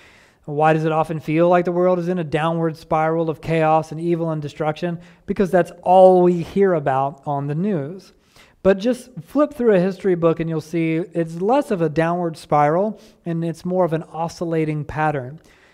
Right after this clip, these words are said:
I'm sure things felt even more catastrophic in seventy A D when Jerusalem was laid to waste, thousands of people crucified.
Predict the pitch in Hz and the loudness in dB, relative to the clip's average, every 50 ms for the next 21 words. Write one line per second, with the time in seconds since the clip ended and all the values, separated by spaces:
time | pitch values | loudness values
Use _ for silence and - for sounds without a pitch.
0 | _ _ _ _ - 165 180 180 - - 185 175 175 180 180 175 170 156 - - | _ _ _ _ -4 -4 -4 -4 -2 -2 -2 -2 -2 -2 -4 -4 -4 -6 -10 -14
1 | - - 175 165 165 165 170 160 151 151 156 160 160 170 190 220 254 233 - - | -6 0 2 2 2 2 0 -4 -4 -4 -4 -2 0 2 4 4 4 4 2 0
2 | 160 156 147 147 135 - - - 143 143 143 - 175 165 165 151 147 139 - 151 | -2 -2 -2 -2 -4 -6 -4 -2 -2 -2 0 -2 -4 -4 -4 -6 -8 -6 -4 -4
3 | 143 143 147 143 139 143 139 139 143 139 156 170 165 151 143 139 131 139 139 143 | -4 -4 -6 -8 -8 -4 -4 -4 -4 -2 -2 -2 -2 -2 -4 -8 -8 -8 -8 -6
4 | 147 143 - - 147 139 135 135 123 139 139 143 147 147 143 147 139 131 143 143 | -6 -8 -8 -10 -12 -10 -10 -12 -10 -6 -4 -2 -2 -2 -4 -6 -6 -4 -2 -2
5 | 147 147 147 143 - - _ 151 143 151 151 151 143 139 151 139 143 131 - 147 | 0 -2 -2 -4 -6 -8 _ -4 0 2 0 0 0 -4 -8 -10 -10 -10 -8 -8
6 | 147 143 147 135 - - 156 147 143 - 147 139 - 143 139 139 143 143 143 139 | -8 -6 -8 -10 -8 -8 -8 -8 -8 -10 -12 -10 -8 -8 -6 -4 -4 -4 -4 -4